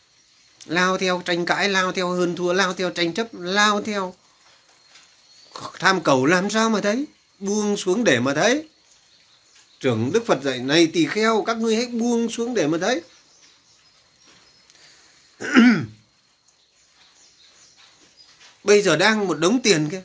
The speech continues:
Buông xuống đi. Đủ rồi, buông xuống đi. Có thấy thanh nhàn không? Có thấy an vui không? Sợ đến lúc rồi còn không kịp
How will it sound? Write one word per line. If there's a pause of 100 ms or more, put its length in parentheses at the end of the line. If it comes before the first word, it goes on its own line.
(1800)
Buông
xuống
đi. (1040)
Đủ
rồi,
buông
xuống
đi. (1400)
Có
thấy
thanh
nhàn
không? (2000)
Có
thấy
an
vui
không? (1800)
Sợ
đến
lúc
rồi
còn
không
kịp